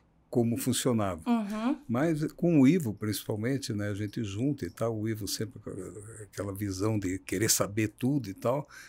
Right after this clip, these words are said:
Speaker 1: nós éramos filiados, é lógico, a uma associação que não era Abramos no caso,
Speaker 2: Uhum.
Speaker 1: mas eu entendia de uma forma bem lógica, a música tocava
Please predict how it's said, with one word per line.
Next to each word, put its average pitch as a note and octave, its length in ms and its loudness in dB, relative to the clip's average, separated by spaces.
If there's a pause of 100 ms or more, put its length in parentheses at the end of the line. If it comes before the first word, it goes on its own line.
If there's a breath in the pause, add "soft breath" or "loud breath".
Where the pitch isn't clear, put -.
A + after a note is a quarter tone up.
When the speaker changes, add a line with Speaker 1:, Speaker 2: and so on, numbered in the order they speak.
(140 loud breath)
Speaker 1:
nós A#2+ 160 2
éramos A2 340 2
filiados, C#3 460 2
é G2 60 -2
lógico, F#2 480 -4
a - 20 -2
uma F#2 100 -8
associação - 600 -4
que D3+ 120 -6
não G#2 240 0
era G#2 220 -2
Abramos G2+ 480 -4
no G2+ 60 -8
caso, C#3+ 400 -4 (260 loud breath)
Speaker 2:
Uhum. G#3 300 -4
Speaker 1:
mas E3+ 180 6
eu F#3 100 8
entendia F#3+ 540 6
de F#3+ 80 0
uma F3 160 2
forma F3+ 400 2
bem F3 200 0
lógica, D#3+ 600 2
a A2 40 0
música D3+ 340 2
tocava A3+ 640 0